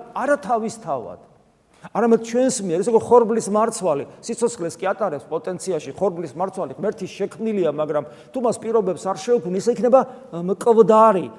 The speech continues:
ნაყოფის გამოღების თვალსაზრისით. და საქმის გარეშე მკვდარიაო, და რა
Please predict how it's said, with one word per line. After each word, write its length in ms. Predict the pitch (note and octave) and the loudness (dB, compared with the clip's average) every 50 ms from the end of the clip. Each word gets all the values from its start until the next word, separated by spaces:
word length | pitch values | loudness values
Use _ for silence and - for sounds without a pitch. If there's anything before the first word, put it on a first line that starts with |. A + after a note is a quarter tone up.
| - - - | -20 -20 -14
ნაყოფის 460 | - D#3+ G3 G#3 G#3+ A3 A3 G#3+ G3+ | -4 -4 -2 0 0 -2 -2 -2 -2
გამოღების 480 | F3 F#3+ F#3 F#3+ G3 E3 F#3+ F3 F#3+ - | -2 -2 -2 -2 -2 -4 -4 -6 -6 -10
თვალსაზრისით. 760 | - F3 F3 F3 - - E3+ D#3+ D3+ C3+ B2 A#2 - - B2+ - _ - - - - - - - _ _ _ | -8 -6 -6 -6 -6 -6 -8 -8 -8 -8 -10 -12 -14 -18 -20 -20 _ -20 -20 -20 -20 -20 -20 -20 _ _ _
და 120 | _ D3 | _ -14
საქმის 460 | C#3 - - A#3+ - A#3 B3+ C4 A#3+ | -12 -10 -8 -8 -6 -6 -4 0 2
გარეშე 300 | A3+ B3 A#3 A#3 - A#3+ C4 | 2 2 2 2 0 -2 -4
მკვდარიაო, 480 | A#3 A#3 F3 G3+ G3 G3 F#3 F3+ D#3 | -6 -4 -4 -2 -2 0 0 -2 -2
და 100 | C3+ D3 C#3 | -4 -6 -6
რა 220 | A2+ C#3+ F3 A3+ | -4 -2 -2 -2